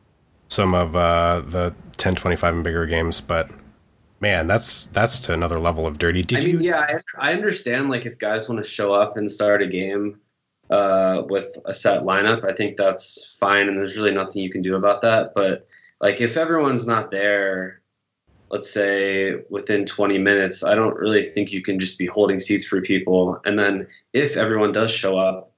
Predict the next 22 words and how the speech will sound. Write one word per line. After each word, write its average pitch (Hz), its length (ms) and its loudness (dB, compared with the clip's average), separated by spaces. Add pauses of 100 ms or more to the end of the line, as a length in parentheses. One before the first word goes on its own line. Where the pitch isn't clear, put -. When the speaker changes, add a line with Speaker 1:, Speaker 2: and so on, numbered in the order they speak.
(120)
Speaker 2:
the 107 100 -2
list 131 380 0
just, 107 220 -4
like, 98 180 0
has 117 300 -2
to - 80 -14
be 95 140 0
public. 98 540 -2
And 101 200 0
these, 98 420 -2 (400)
the 104 140 0
ways 117 320 2
of 110 80 -8
getting 104 240 2
around 101 280 4
these 92 200 0
rules 98 400 0
are, 92 420 -2
are 95 60 -2
just 92 280 -2
so, 101 420 2
uh, 90 480 2